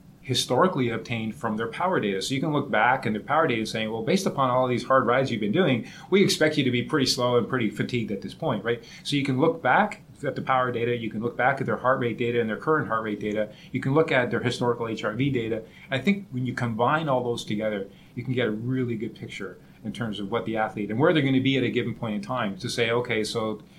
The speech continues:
you know, uh, today's Thursday, but, you know, next Thursday, after all this training, because we have a really clear idea of, of how these, all these, inf-, all the power you do interacts with the, these other systems, that now we can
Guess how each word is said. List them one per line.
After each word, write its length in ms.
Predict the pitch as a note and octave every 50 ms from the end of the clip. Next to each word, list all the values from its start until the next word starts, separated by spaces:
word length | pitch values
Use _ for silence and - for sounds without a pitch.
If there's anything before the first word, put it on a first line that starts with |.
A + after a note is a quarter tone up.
| - -
you 80 | - B2
know, 300 | A#2+ B2 A#2+ A#2 A2 - - A#2
uh, 160 | A2 G#2+ G#2+
today's 340 | G2+ - A#2 A#2 G#2+ - -
Thursday, 580 | - D#3 E3 E3 C#3 A#2+ A#2+ A#2+ A#2 A2+ - - - - - -
but, 340 | A#2+ C3 B2+ - - - - - -
you 120 | A#2+ A#2+
know, 300 | A#2+ A#2 A2+ A2+ A2+ - - - - - -
next 320 | A2+ C3 D#3 D3+ - -
Thursday, 640 | - C3 B2+ B2 G2+ B2 B2 B2 B2 B2 A#2+ - - - - -
after 320 | B2 A#2+ - - A#2 A#2+
all 120 | B2+ C3 B2
this 200 | B2 A#2+ - -
training, 600 | - - E3+ E3+ E3 C#3+ B2+ A#2+ A#2 A#2 A#2 - - - - - -
because 340 | B2 B2+ - - D#3+ D#3 C3
we 140 | B2+ C3 B2
have 160 | B2+ B2+ A#2+
a 20 |
really 300 | A#2 A2+ B2+ D3 C#3+ C3+
clear 260 | C3 - - D3+ C3+ C3
idea 340 | B2 A#2 A2+ A#2+ B2+ B2 A#2+
of, 120 | A2+ A2 -
of 160 | A#2+ A#2 A2+ -
how 260 | - - C3+ C3 B2+
these, 340 | B2 A#2+ A2 - - - C3
all 140 | A#2+ B2
these, 220 | B2 A#2+ A2+ - B2
inf-, 260 | A#2 - - - -
all 160 | A#2 B2 B2
the 100 | A#2+ A2+ -
power 360 | - - C#3 D3 D3 D3 C3
you 140 | A#2 A2+ G#2+
do 260 | A#2 A#2 A#2 A#2 A2+
interacts 560 | G#2 - - A2+ G#2+ A2+ B2 D3 D3 - -
with 140 | B2+ A#2 -
the, 200 | - G#2+ A2 G#2+
these 180 | G#2+ A2 G#2 A#2
other 160 | A2+ A2 G#2
systems, 580 | - - F#3+ - - - A#2 A2 A2+ A#2 - - - - - - - -
that 240 | - B2 A#2+ - B2
now 220 | A#2+ B2+ B2+ B2
we 120 | A#2+ A#2+ G#2
can 320 | - A2+ A2 G#2 G2 -